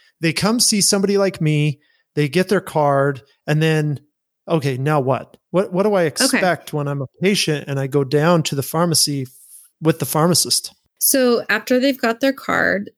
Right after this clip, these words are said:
Speaker 2: they will come to our pharmacy, and they can either check in ahead of time online, or they can just come to the pharmacy.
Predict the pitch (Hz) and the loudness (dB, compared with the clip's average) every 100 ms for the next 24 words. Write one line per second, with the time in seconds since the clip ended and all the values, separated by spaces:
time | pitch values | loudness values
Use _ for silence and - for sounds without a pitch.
0 | - 185 190 185 185 185 - 208 202 196 | -10 -2 0 2 0 -2 -4 -2 0 -2
1 | 202 196 226 - 185 180 180 185 190 254 | -2 -2 -2 -4 -6 -4 -4 -4 -4 -4
2 | _ _ - 202 202 196 - - - - | _ _ -4 0 0 0 -6 -20 -20 -20
3 | _ _ - 202 220 233 214 196 190 - | _ _ -4 0 0 2 0 0 0 0
4 | 185 - 185 185 196 175 180 - 180 175 | -2 0 0 0 0 -2 -2 -4 -2 0
5 | 190 - - 175 175 175 175 170 165 175 | 0 -2 -4 -2 -2 -4 -2 -2 -2 -2
6 | 220 - 175 175 175 180 180 170 185 - | -2 -2 0 2 2 0 -2 -2 -2 -2
7 | - - 170 170 175 170 165 175 - 190 | -4 -4 -2 -2 -4 -2 0 0 0 2
8 | 233 | 0